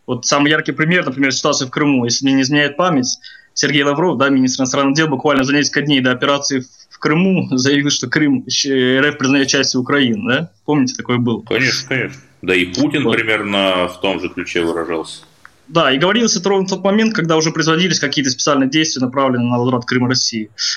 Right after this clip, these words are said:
Speaker 1: Вот то же самое можно сказать относительно Донбасса, да, то, что Россия поддерживает Донбасс, это является естественным фактом там, для самого Донбасса, для так называемого мирового сообщества. Вот. Но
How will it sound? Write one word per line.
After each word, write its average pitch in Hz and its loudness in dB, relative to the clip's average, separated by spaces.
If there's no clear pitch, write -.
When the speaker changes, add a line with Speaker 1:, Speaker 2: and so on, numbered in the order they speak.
Speaker 1:
Вот 139 -2
то 175 2
же 175 2
самое 190 2
можно 170 2
сказать 185 0
относительно 156 0
Донбасса, 135 0
да, 147 0
то, 135 -6
что - -2
Россия 127 0
поддерживает 143 0
Донбасс, 175 0
это 143 -2
является 135 0
естественным 131 0
фактом 165 -2
там, 113 0
для 123 2
самого 160 0
Донбасса, 135 0
для 120 -2
так 120 -6
называемого 127 2
мирового 151 2
сообщества. 131 -2
Вот. 123 2
Но 147 2